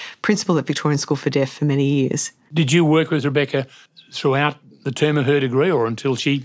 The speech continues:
Speaker 2: graduated?
Speaker 1: No, no, until I graduated. I had her only for, I think, eighteen months, um, but it was wonderful and I really enjoyed, um, doing it. And we had a, we had a column for just gossip and we had a column for torts and, um,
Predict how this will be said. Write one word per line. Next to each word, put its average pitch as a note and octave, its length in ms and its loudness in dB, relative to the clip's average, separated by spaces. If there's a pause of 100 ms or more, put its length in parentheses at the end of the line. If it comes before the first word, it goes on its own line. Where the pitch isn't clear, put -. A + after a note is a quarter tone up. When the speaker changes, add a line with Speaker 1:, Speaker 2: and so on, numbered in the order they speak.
(120)
Speaker 2:
graduated? D3 540 0
Speaker 1:
No, F#3+ 160 2
no, F#3 120 4
until F3+ 280 0
I E3+ 100 2
graduated. E3 360 0
I - 20 0
had F3 240 0
her F3+ 280 0
only F#3+ 300 2
for, C4+ 480 0
I - 60 -4
think, - 560 -2
eighteen F3+ 420 2
months, D3 400 0 (380)
um, D#3 240 2
but E3+ 100 2
it C#3+ 60 2
was D#3 160 0
wonderful D3+ 760 -4
and D#3+ 80 2
I D3+ 80 2
really D#3+ 600 0
enjoyed, C3 600 0 (160)
um, C#3 200 0
doing C3 220 2
it. - 20 -4
And D3 80 0
we D3+ 60 2
had D3 180 0
a, C#3+ 100 0 (300)
we F3 100 2
had D3+ 160 0
a C#3 60 0
column F3+ 400 0
for D3+ 240 0
just - 320 -4
gossip G3+ 360 -2 (360)
and D#3 80 2
we E3 80 4
had D#3 100 2
a B2+ 60 0
column F#3 380 2
for D3+ 100 -2
torts C4+ 500 0 (320)
and, E3 540 2
um, D#3 400 0